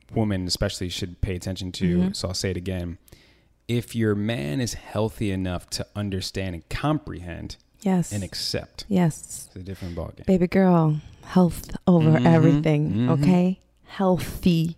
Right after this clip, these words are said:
Speaker 1: What did,
Speaker 2: men.
Speaker 1: what did I say before? You gotta say no to good so
Speaker 2: Yeah.
Speaker 1: you can say yes to great.
Speaker 2: It's so true.
Speaker 1: You know what I'm saying?
Speaker 2: You have to.
Speaker 1: <laughs>
Speaker 2: And that's a practice. Let me
Speaker 1: Mm-hmm.
Speaker 2: tell you, it took me thirty-two years to get here.
Speaker 1: Consistent practice.
Speaker 2: Okay,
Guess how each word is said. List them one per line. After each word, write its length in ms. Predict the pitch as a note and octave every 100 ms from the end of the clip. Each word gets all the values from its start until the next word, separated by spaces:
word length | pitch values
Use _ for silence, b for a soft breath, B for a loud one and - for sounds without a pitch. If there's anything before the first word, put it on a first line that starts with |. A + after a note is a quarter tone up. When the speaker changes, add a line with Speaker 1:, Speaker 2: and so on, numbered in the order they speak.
| _
Speaker 1:
What 120 | - E3
did, 80 |
Speaker 2:
men. 180 | E3+ E3
Speaker 1:
what 80 | D3+
did 100 | C3
I 20 |
say 180 | B2 C#3
before? 340 | B2+ A#2 C3+ C3+
You 120 | A2
gotta 160 | G#2+ G2+
say 200 | - G2
no 140 | G#2+
to 60 | G#2
good 360 | G#2 C#3 B2
so 60 | A2+ - F3
Speaker 2:
Yeah. 140 | E3+
Speaker 1:
you 60 | G2+
can 100 | G#2+
say 140 | G2+
yes 220 | F#2+ G2 -
to 80 | G#2+
great. 340 | A2+ C3+ C#3 -
Speaker 2:
It's 180 | G#3 -
so 160 | - F#3 -
true. 180 | - - - -
Speaker 1:
You 60 |
know 80 | F#2
what 80 | F#2+
I'm 80 | F2+
saying? 260 | - G2 A#2
Speaker 2:
You 140 | G#3 G#3
have 340 | G3+ G3+ G3+
to. 240 | - D#3 D#3
Speaker 1:
<laughs> 60 | - - b b b -
Speaker 2:
And 80 | G3+
that's 120 | -
a 60 |
practice. 680 | F#3 D#3+ D3+ - C3+ - - F#3+
Let 120 | F#3+
me 100 | G#3
Speaker 1:
Mm-hmm. 60 |
Speaker 2:
tell 140 | A#2+ F#3+
you, 80 | D#3+
it 80 |
took 140 | - G3
me 160 | E3+
thirty-two 400 | D3 - F#3+ F#3 C4+
years 260 | C4+ A3+
to 80 | -
get 120 | F3 D#3
here. 120 | E3
Speaker 1:
Consistent 580 | G#2 F#2+ A#2 A2+ - -
practice. 520 | F#2 - - - - -
Speaker 2:
Okay, 400 | G#3+ G#3 F#3+ D#3